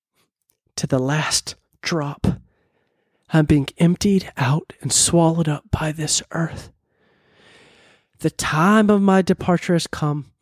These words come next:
I have fought the good fight. I have finished my race. I have kept the faith." All by the grace of God. And what else did he say? "Henceforth,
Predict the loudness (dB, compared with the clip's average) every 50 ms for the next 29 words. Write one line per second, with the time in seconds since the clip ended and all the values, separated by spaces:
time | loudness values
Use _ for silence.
0 | _ _ _ _ _ -4 -2 -2 -2 -2 -4 -6 -6 -6 -8 -12 -6 0 2 2
1 | 2 2 0 -4 -10 -20 _ _ _ _ _ _ _ _ -4 -4 -4 -4 -6 -2
2 | 2 4 4 4 2 0 -2 -10 -4 -2 -2 -2 -2 -6 -12 -20 -20 _ _ _
3 | _ _ _ _ _ _ _ _ _ -14 -10 -6 -6 -6 -6 -6 -4 -4 0 0
4 | 2 0 0 0 2 2 2 4 4 4 4 2 2 0 -4 -6 -6 -10 _ _
5 | _ _ _ _ _ _ _ -6 -2 -2 0 -2 -2 -4 -4 -2 -2 -2 -2 -2
6 | -12 -18 -18 _ _ _ _ -10 -8 -6 -4 -2 -2 -2 -2 -4 -8 -8 -8 -10
7 | -14 _ _ _ _ _ _ _ _ _ _ _ _ _ _ _ _ _ _ _
8 | _ _ _ _ -10 -4 0 0 2 2 2 2 0 0 0 0 0 0 -2 -6
9 | -8 -10 -12 -14 -14 -14 -14 -16 _ _ _ _ _ _ _ _ _ _ _ _
10 | -10 -8 -4 0 2 2 4 2 2 0 0 -2 -2 -2 -2 -4 -6 -6 -8 -10
11 | -12 _ _ _ -20 -20 -20 -20 -20 -20 -20 -20 _ -8 -2 0 2 2 2 0
12 | -2 -6 -6 -6 -8 -8 -6 0 0 2 4 4 2 0 -2 -6 -12 -16 -18